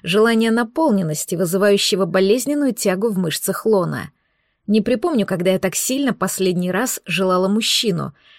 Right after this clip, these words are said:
Эти ощущения невозможно сравнивать со всеми предыдущими. Райнарец провел когтями по спине, но совсем не больно,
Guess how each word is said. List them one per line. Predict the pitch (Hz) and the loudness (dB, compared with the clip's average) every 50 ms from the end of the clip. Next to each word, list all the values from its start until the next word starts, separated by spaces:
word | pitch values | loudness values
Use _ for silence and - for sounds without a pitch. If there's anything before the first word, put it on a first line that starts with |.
| _ _ - | _ _ -2
Эти | - 202 202 - | 0 2 2 4
ощущения | 208 202 - 214 208 - - 302 294 262 240 - - - | 2 2 2 0 -2 -2 -2 0 0 0 0 -2 -2 -2
невозможно | 220 247 254 247 262 262 262 262 240 196 156 147 165 147 | -2 -2 0 0 0 0 2 2 0 0 0 -2 -6 -6
сравнивать | 147 - 214 220 247 262 262 220 180 170 - | -6 -2 -2 -2 0 0 0 -2 -2 -2 -4
со | 170 165 | -4 -4
всеми | - - 196 190 190 175 | -2 0 0 0 0 0
предыдущими. | - 208 208 196 247 226 220 202 - - - - 143 131 113 - - - _ _ _ _ _ _ _ _ - _ - | 0 0 0 2 0 0 0 -2 -2 -2 -4 -4 -4 -6 -8 -10 -12 -16 _ _ _ _ _ _ _ _ -20 _ -2
Райнарец | 208 208 208 202 208 208 233 294 311 262 214 - - | 2 4 6 6 6 4 4 2 2 2 0 -2 -2
провел | - 208 208 208 240 254 240 214 | -2 0 2 4 4 4 4 4
когтями | 220 202 196 - - 214 208 208 196 | 0 -2 -2 0 0 2 2 2 2
по | - 208 | 2 0
спине, | 208 - - - 233 240 262 262 208 151 147 - - _ _ _ _ _ _ _ - | -4 -4 -2 -2 -2 0 0 0 -2 -2 -4 -8 -12 _ _ _ _ _ _ _ -2
но | 240 285 | -2 0
совсем | 277 302 285 - - 285 269 | 2 2 2 2 0 0 -2
не | 269 285 | -2 -2
больно, | 254 233 185 156 151 139 - 73 - - | -2 -2 -2 -2 -2 -4 -6 -8 -12 -14